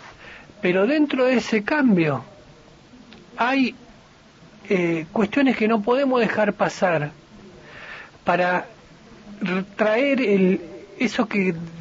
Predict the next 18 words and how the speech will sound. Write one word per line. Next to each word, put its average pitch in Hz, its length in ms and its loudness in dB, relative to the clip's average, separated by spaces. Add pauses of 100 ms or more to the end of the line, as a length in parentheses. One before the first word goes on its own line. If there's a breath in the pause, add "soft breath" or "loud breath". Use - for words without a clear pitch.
(180)
llamamos 226 640 0
o 165 80 -4
tratamos 196 480 0
de 165 80 0
llamar 196 420 0 (260)
sentido 208 600 0
común 190 520 0 (760 loud breath)
a 190 100 0
lo 180 140 2
que 180 100 -2
son 226 280 0
las 196 180 0
discusiones 190 760 -2
ideológicas 165 760 0
dentro 156 320 0
de 143 60 0
la 135 100 -2
política. 131 600 -8